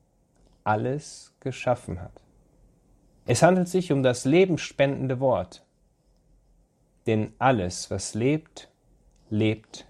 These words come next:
in ihm. Dieses Wort kam in die Welt, er kam in sein Eigentum, denn alles ist durch das Wort geschaffen.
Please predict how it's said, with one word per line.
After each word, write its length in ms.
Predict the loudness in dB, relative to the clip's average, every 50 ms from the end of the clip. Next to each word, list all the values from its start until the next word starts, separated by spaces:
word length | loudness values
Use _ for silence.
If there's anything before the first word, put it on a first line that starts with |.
| _ _ _
in 300 | -4 -2 -2 -2 -2 -4
ihm. 360 | -2 -2 -2 -2 -2 -4 -8 -12 _ _ _ _ _ _ _ _ _ _ _ _ _ _ _ _ _ -20 -20 -20 -6 2 2
Dieses 340 | 4 6 4 2 2 4
Wort 260 | 6 6 6 6 6 4
kam 200 | 2 2 2 0
in 60 | -2
die 160 | -2 -2 0
Welt, 260 | 2 2 2 2 2
er 100 | 0 0
kam 380 | 0 -2 -2 0 0 2 2 2
in 160 | 2 2 2
sein 220 | 2 0 0 0
Eigentum, 840 | -2 -2 0 0 0 0 0 -2 -6 -6 -6 -4 -4 -2 -2 -4 -6 -8 _ _ -2
denn 220 | 0 0 0 -2 -4 0
alles 580 | 2 2 4 4 2 0 0 -2 -8 -12 -12 _ -4
ist 420 | -4 -4 -4 -6 -12 -16 -14 _ -2
durch 420 | 0 2 2 2 0 -2 -4 -4
das 360 | -4 -4 -4 -4 -6 -10 -8
Wort 360 | -6 -4 -4 -4 -6 -8 -12 -8
geschaffen. 500 | -8 -8 -6 -8 -10 -10 -10 -16 -20